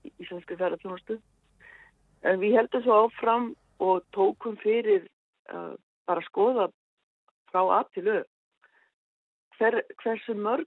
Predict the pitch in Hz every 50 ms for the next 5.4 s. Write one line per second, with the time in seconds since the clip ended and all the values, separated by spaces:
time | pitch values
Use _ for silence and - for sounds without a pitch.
0 | - - - - 262 269 269 - - 202 180 - - 180 175 175 180 175 170 156
1 | 156 160 147 156 175 190 220 294 294 _ - 196 170 - - 190 220 - - _
2 | _ _ _ - 190 214 254 240 208 185 170 - 180 165 - - - - - 269
3 | - _ _ _ _ _ _ _ _ _ _ _ _ _ _ _ _ _ _ _
4 | _ _ _ _ _ _ _ - - - - - - 190 190 190 190 185 180 175
5 | 180 190 190 185 180 175 170 196